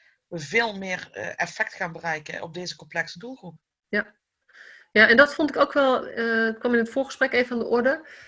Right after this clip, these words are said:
Speaker 2: dat jij zei, sommige jongeren, ehm, worden binnen de jeugdzorg als complex,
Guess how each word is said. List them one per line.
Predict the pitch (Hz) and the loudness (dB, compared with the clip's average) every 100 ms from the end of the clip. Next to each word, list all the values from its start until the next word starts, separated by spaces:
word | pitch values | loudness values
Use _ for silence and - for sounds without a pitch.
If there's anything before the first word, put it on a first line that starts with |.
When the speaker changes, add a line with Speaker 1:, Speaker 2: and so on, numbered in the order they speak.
| _ | _
Speaker 2:
dat | - 220 | -4 2
jij | 226 | 2
zei, | 226 226 214 - - | 4 4 4 0 -10
sommige | _ - 302 311 247 | _ -6 -4 -2 2
jongeren, | 240 233 208 196 190 - _ _ | 2 2 4 2 0 -6 _ _
ehm, | 190 185 180 180 175 - | -8 -8 -6 -8 -10 -2
worden | 190 240 214 - 180 | 4 6 4 -2 -4
binnen | 226 214 | 0 0
de | 185 | 2
jeugdzorg | 196 240 - 190 - | 2 0 -2 -8 -6
als | 190 - | -8 -4
complex, | - 185 - 254 277 - - - | -4 -4 4 4 4 -2 -8 -14